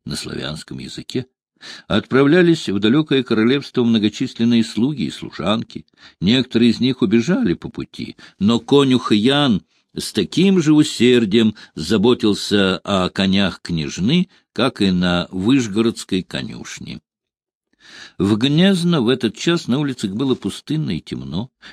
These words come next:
Жители спали, запершись в молчаливых домах от разбойников и ночных татей. Тревожно перекликались городские псы. Никто не знал, как проехать к королевскому дворцу.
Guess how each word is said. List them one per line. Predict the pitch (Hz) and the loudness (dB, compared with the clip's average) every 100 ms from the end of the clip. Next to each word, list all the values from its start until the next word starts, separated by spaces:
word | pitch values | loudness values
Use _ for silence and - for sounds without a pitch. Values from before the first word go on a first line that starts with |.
| - | -8
Жители | 127 180 - 76 | -4 -2 -2 -4
спали, | - - 151 160 147 | -8 -6 -2 -2 -4
запершись | 131 131 123 - 123 120 - | -6 -6 -6 -2 -2 -2 -6
в | 92 95 | -4 -2
молчаливых | 104 - 95 113 98 | -2 -2 0 0 0
домах | 85 95 101 98 | 0 0 0 -2
от | 85 - | -4 -4
разбойников | 82 80 107 120 101 - 80 - | -6 -2 0 2 0 -4 -10 -6
и | 98 | -4
ночных | 82 71 - 71 76 - - | -4 -6 -10 -10 -12 -10 -4
татей. | 101 113 - 85 - - - _ | -2 -2 -6 -8 -10 -20 -20 _
Тревожно | 117 143 185 160 123 - | 4 6 6 6 2 -2
перекликались | - 90 82 - 127 131 104 | -2 -4 -4 -4 -4 -4 -6
городские | 73 73 - - 95 | -8 -8 -8 -6 -6
псы. | - - - 67 64 _ _ _ _ | -6 -12 -10 -8 -10 _ _ _ _
Никто | 127 170 - 143 | 0 0 2 2
не | 107 | 2
знал, | 98 90 92 76 | 0 0 -2 -2
как | - 156 160 - | -2 0 0 -2
проехать | 147 147 139 147 - 135 - | 0 0 0 -2 -6 -8 -10
к | - - | -14 -4
королевскому | 101 85 82 98 - 92 87 | -2 0 2 0 -2 -4 -4
дворцу. | 65 71 - - 107 | -6 -10 -12 -14 -14